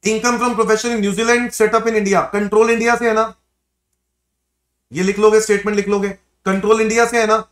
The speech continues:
तो नॉन रेजिडेंट को मिल रही है पहली बात, तो ये तो उसको टैक्सेबल नहीं होगी, उसको टैक्सेबल नहीं होगी, आरओआर को तो मिल ही नहीं रही। आगे बढ़ते हैं, profit from business in Delhi, business in Delhi हो गया ना, तो accrue rise क्या हो गया, इंडिया,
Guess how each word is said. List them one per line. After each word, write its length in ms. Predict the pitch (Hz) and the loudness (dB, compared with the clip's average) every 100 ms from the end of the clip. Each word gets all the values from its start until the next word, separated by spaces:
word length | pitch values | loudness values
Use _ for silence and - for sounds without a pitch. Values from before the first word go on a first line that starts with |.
| _ _ _ | _ _ _
तो 80 | 196 | 0
नॉन 380 | 185 185 220 226 | 2 2 2 0
रेजिडेंट 360 | 220 196 226 - | -2 -2 -2 -2
को 100 | 226 | -2
मिल 140 | 214 | -2
रही 140 | 196 220 | -2 0
है 60 | 214 | 0
पहली 180 | 208 | 0
बात, 260 | 208 202 - _ - | 0 -2 -4 _ -6
तो 60 | |
ये 140 | 208 202 | -2 0
तो 120 | 220 | 0
उसको 160 | 214 220 | 0 -2
टैक्सेबल 340 | 208 - 202 | -2 -4 -4
नहीं 140 | 190 180 | -2 -4
होगी, 240 | 120 101 _ _ 156 | -6 -12 _ _ -14
उसको 160 | 190 | -8
टैक्सेबल 300 | 180 180 170 | -8 -8 -8
नहीं 100 | 170 | -8
होगी, 220 | 165 214 - _ - | -6 -8 -10 _ 0
आरओआर 320 | 170 208 208 | 2 4 2
को 100 | 208 | 2
तो 80 | 214 | 2
मिल 120 | 190 | 2
ही 80 | 185 | 0
नहीं 120 | 165 | -2
रही। 120 | 113 - _ _ 147 | -6 -14 _ _ -4
आगे 200 | 160 185 | -2 -2
बढ़ते 240 | 135 98 | -6 -10
हैं, 80 | - _ _ _ _ _ _ | -20 _ _ _ _ _ _
profit 300 | 196 208 240 | 0 0 0
from 200 | 254 240 | -2 2
business 240 | 214 226 240 | 2 2 -2
in 120 | 233 | 2
Delhi, 240 | 214 220 160 | 2 2 -2
business 320 | 185 233 240 | -2 -2 -2
in 80 | 240 | 0
Delhi 180 | 233 240 | 0 2
हो 120 | 233 | 0
गया 120 | 226 | 2
ना, 140 | 220 220 - _ _ - | 0 -2 -8 _ _ -6
तो 60 | |
accrue 300 | 185 196 220 | -6 -4 0
rise 180 | 226 202 | 0 0
क्या 120 | 226 | 0
हो 100 | 214 | 2
गया, 120 | 185 180 | 0 -4
इंडिया, 340 | 190 208 220 | -2 0 0